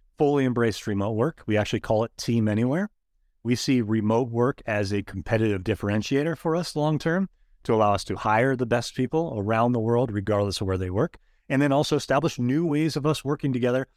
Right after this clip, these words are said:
in these remote environments. Granted, we still have amazing offices,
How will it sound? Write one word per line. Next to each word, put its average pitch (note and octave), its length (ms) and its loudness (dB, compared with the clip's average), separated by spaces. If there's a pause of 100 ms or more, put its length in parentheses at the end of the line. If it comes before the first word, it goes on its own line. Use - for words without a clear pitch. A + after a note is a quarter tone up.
(200)
in C#3 160 2
these B2+ 180 2
remote A#2 300 2
environments. G2 560 -4 (720)
Granted, D3+ 320 4
we A2+ 100 0
still A#2 200 2
have A#2 180 2
amazing A#2+ 380 0
offices, C3 520 -2